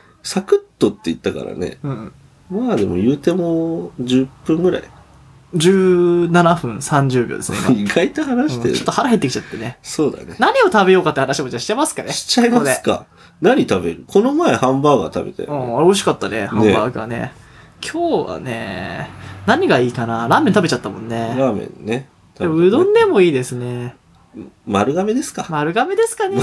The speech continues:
Speaker 1: 丸亀食べに行きましょうかね。
Speaker 2: うん、
Speaker 1: つるしこ。
Speaker 2: ちょっといいですね。
Speaker 1: つるしこ行きます？
Speaker 2: お腹空いちゃ、空いちゃうんじゃないの？
Speaker 1: ねえ。
Speaker 2: 本当にこんなの聞いたら。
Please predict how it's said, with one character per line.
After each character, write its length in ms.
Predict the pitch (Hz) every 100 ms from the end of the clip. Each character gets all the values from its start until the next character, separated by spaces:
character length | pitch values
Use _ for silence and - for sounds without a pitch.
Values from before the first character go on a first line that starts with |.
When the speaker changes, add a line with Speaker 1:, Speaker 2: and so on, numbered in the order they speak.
| -
Speaker 1:
丸 260 | 202 175 240
亀 200 | 269 302
食 220 | 330 330
べ 100 | 226
に 80 | 123
行 40 |
き 100 | 123
ま 120 | 113
し 80 | 117
ょ 60 | 107
う 20 |
か 140 | 90
ね。 120 | 98
Speaker 2:
う 400 | 98 214 202 190 190
ん、 20 |
Speaker 1:
つ 140 | 131
る 140 | 120 160
し 40 |
こ。 60 | 196
Speaker 2:
ち 40 |
ょ 20 |
っ 20 | 190
と 60 |
い 180 | 123 233
い 40 |
で 120 | 190 185
す 140 | 180
ね。 400 | 170 170 170 170
Speaker 1:
つ 160 | - 156
る 80 | 190
し 100 | -
こ 120 | 233
行 60 | 214
き 20 |
ま 60 | 285
す？ 40 |
Speaker 2:
お 40 |
腹 40 | 427
空 80 | 415
い 20 |
ち 60 | 403
ゃ、 60 | 381
空 360 | - 277 -
い 40 | 392
ち 60 |
ゃ 40 | 427
う 40 |
ん 20 |
じ 60 | 214
ゃ 40 |
な 120 | 165 135
い 60 |
の？ 80 | 117
Speaker 1:
ね 340 | 165 202 104 73
え。 20 |
Speaker 2:
本 160 | 160 156
当 100 | 160
に 80 | 143
こ 120 | 160
ん 40 |
な 80 | 151
の 60 | 135
聞 140 | 135
い 20 |
た 160 | - 127
ら。 260 | 117 113